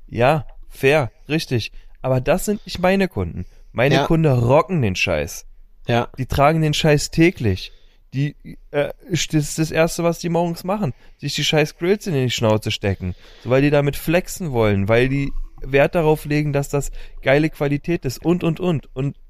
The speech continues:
Speaker 1: wenn du das einfach nur einmal im Jahr anziehen willst, bei der, äh, Hochzeit deiner Oma, so dann, ähm, dann können die halt auch von Amazon sein, äh,
Speaker 2: <laughs>
Speaker 1: one size fits all.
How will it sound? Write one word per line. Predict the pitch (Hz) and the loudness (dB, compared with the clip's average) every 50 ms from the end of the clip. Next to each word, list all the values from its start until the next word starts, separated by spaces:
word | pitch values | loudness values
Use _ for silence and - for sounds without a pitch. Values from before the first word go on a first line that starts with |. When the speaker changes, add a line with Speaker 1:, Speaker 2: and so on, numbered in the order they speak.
| - - - - - | -20 -18 -18 -14 -2
Speaker 1:
wenn | 139 139 143 160 | 2 2 2 4
du | 175 185 175 | 4 2 2
das | - 156 160 - - | 2 0 0 0 0
einfach | 156 165 165 165 160 | 0 2 4 4 4
nur | 151 147 - | 4 4 4
einmal | 147 151 165 175 160 147 | 2 2 2 4 2 2
im | 139 135 | 2 4
Jahr | 143 156 180 | 2 2 2
anziehen | 185 170 160 - - 160 156 147 139 | 2 0 -2 -2 -2 -2 -2 0 2
willst, | 151 165 185 202 - - - - - - - - | 2 2 2 2 -2 -6 -14 -14 -14 -14 -10 -2
bei | - 135 143 147 | 2 4 6 6
der, | 151 151 151 156 - - | 6 6 6 4 4 4
äh, | - 147 139 135 139 135 135 147 | 4 6 6 6 6 4 4 2
Hochzeit | 160 156 - - - 170 160 - | 0 0 0 0 0 2 2 4
deiner | 151 147 143 147 139 | 4 4 4 4 4
Oma, | 156 175 175 160 143 160 202 - - - - - - _ | 4 4 4 4 4 2 2 -2 -6 -16 -20 -20 -20 _
so | - - 156 165 156 | -4 0 2 4 6
dann, | 156 151 151 160 160 160 160 - - - | 6 4 4 4 2 0 -2 -4 -2 0
ähm, | 160 156 151 151 156 160 156 151 - 143 151 147 - - | 2 4 4 4 4 2 0 -2 -6 -10 -10 -8 -4 0
dann | 139 135 139 | 0 0 2
können | - - 160 165 175 | 2 4 4 4 4
die | 185 180 175 165 | 4 4 4 4
halt | 165 160 160 - | 4 4 4 4
auch | - 165 156 | 2 2 2
von | - - 170 160 156 - | 2 2 2 2 2 0
Amazon | 165 170 180 - 156 139 123 117 117 113 | 0 2 2 4 4 4 4 4 4 4
sein, | 107 120 110 120 123 123 123 127 - - - | 4 4 4 4 4 2 2 0 0 0 0
äh, | |
Speaker 2:
<laughs> | 123 120 127 127 123 113 | 2 4 4 4 4 4
Speaker 1:
one | 123 135 139 143 | 4 2 2 2
size | - - 160 147 147 - | 2 2 2 2 2 0
fits | - 156 151 - | -2 -4 -2 -2
all. | - 165 190 | 0 2 2